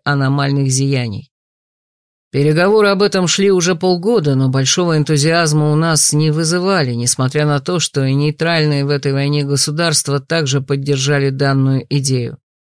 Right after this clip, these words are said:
Именно мы имели опыт в закрытии зияний и чистке искаженных чар. Успешный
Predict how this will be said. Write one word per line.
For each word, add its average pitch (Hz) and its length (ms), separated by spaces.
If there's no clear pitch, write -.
Именно 180 500
мы 190 340
имели 143 480
опыт 151 400
в 135 60
закрытии 147 680
зияний 147 680
и 131 40
чистке 160 460
искаженных 135 680
чар. - 380
Успешный 151 800